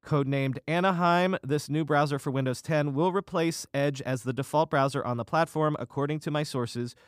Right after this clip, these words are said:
who wish to remain anonymous. It's unknown at this time if Anaheim will use the Edge brand or a new brand, or if the user interface between Edge and Anaheim is different.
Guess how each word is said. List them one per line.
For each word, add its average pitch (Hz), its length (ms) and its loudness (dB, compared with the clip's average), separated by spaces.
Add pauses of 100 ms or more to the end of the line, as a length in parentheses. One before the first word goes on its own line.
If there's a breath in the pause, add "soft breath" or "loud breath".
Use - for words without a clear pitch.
(220 soft breath)
who 131 100 2
wish 117 200 -2
to 120 100 -4
remain 107 260 -2
anonymous. 131 600 2 (400 soft breath)
It's - 280 -4
unknown 180 460 4
at - 180 0
this 143 180 -4
time 170 340 2
if 139 120 -2
Anaheim 143 440 0
will 135 160 0
use 151 340 0
the 151 180 -2
Edge 151 260 0
brand 156 360 0
or 127 160 0
a 131 140 0
new 180 180 2
brand, 165 440 2 (420 soft breath)
or 98 180 -4
if 113 180 -6
the 113 80 -4
user 123 320 -2
interface 139 640 -2
between 135 540 -4
Edge 131 300 -2
and 120 160 -6
Anaheim 123 420 -4
is 117 200 -6
different. 147 520 -4